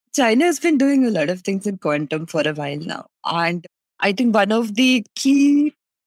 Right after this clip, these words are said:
person to kind of, you know, look into is Pan Jianwei. He's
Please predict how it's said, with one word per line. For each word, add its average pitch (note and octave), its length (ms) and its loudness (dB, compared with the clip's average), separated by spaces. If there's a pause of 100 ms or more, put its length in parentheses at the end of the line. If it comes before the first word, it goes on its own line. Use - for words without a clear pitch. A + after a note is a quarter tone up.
(260)
person A#3 760 0 (460)
to F#3+ 400 -2
kind E3+ 240 -2
of, F#3 80 -4
you G3 60 -2
know, F3+ 100 -2
look F3 300 -4
into F3+ 300 -4
is D#3+ 280 -4
Pan D#3+ 220 0
Jianwei. C#3 540 -4 (180)
He's G3 400 -6